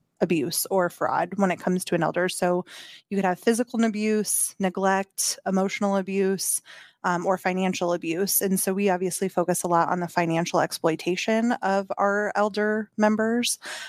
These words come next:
Um, and it's important to note, though, that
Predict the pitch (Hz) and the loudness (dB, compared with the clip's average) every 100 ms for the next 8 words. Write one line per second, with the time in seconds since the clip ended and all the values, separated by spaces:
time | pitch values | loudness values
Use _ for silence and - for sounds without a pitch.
0 | - - 190 175 160 - 196 196 190 185 | -10 -2 0 0 -2 -2 0 2 0 -6
1 | - - 196 - 220 247 208 196 190 190 | -10 -2 0 0 0 0 0 0 0 0
2 | 185 185 175 | 0 0 -2